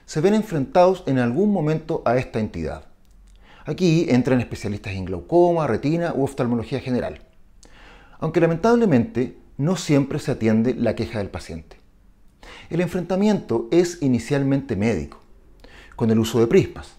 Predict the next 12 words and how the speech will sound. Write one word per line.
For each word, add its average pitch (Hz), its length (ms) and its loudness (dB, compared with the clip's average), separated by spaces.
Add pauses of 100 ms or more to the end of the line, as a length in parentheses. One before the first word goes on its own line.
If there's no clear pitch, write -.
(680)
los 143 100 -8
que 156 100 -8
suelen 214 280 2
ser 196 180 2
indicados 143 560 2
en 131 100 2
la 123 80 0
fabricación 113 540 -4
del 117 140 0
lente 127 280 0
de 127 100 2
lejos, - 440 -4